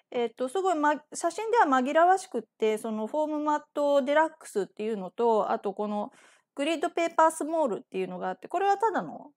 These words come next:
グリッドペーパーなんですけど、こっちはマットになってるんですよね。んで、あの、これは別売りで売ってるんですけれども、なんでこれを最初に、あの、出してくれなかったんだろうと、私はすごく、あの、疑問に思うぐらいなんですけれども、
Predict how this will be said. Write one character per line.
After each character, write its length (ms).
グ 160
リ 160
ッ 20
ド 120
ペ 180
ー 60
パ 140
ー 40
な 120
ん 60
で 80
す 80
け 140
ど、 260
こ 120
っ 100
ち 120
は 120
マ 160
ッ 40
ト 80
に 120
な 120
っ 80
て 100
る 80
ん 60
で 60
す 100
よ 80
ね。 260
ん 140
で、 240
あ 220
の、 340
こ 140
れ 100
は 400
別 240
売 160
り 140
で 240
売 140
っ 20
て 180
る 120
ん 60
で 100
す 100
け 80
れ 100
ど 120
も、 260
な 240
ん 20
で 120
こ 160
れ 60
を 180
最 260
初 180
に、 300
あ 180
の、 460
出 220
し 80
て 100
く 100
れ 100
な 120
か 120
っ 100
た 100
ん 80
だ 100
ろ 140
う 80
と、 120
私 320
は 120
す 140
ご 120
く、 340
あ 120
の、 320
疑 140
問 220
に 100
思 400
う 40
ぐ 120
ら 120
い 60
な 100
ん 60
で 80
す 100
け 120
れ 100
ど 80
も、 240